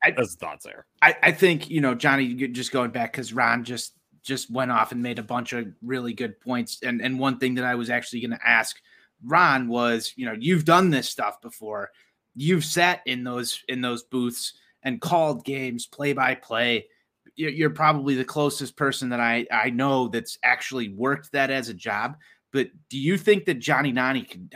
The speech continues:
Speaker 1: could hop on and do the play by play? I think he's got the voice for it. I think he's, he's as organized as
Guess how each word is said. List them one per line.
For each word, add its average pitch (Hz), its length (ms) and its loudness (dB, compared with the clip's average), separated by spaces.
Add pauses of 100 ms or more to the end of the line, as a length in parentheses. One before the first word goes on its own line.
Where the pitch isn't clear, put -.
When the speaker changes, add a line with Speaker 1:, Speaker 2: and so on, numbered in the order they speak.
(180)
Speaker 1:
could 123 120 -8
hop 123 320 0
on 120 520 2 (400)
and 113 200 -6
do 120 540 -2 (120)
the 127 80 -8
play 135 280 -2
by 110 220 -2
play? 110 300 -6
I 110 40 -6
think 170 160 -6
he's 180 140 -6
got 208 180 2
the 202 60 -6
voice 156 380 0
for 151 260 -2
it. 151 180 -4 (300)
I 123 40 -6
think 131 240 -2
he's, 131 320 -4
he's 131 300 -6
as 120 220 -8
organized 151 640 -2
as 120 120 -4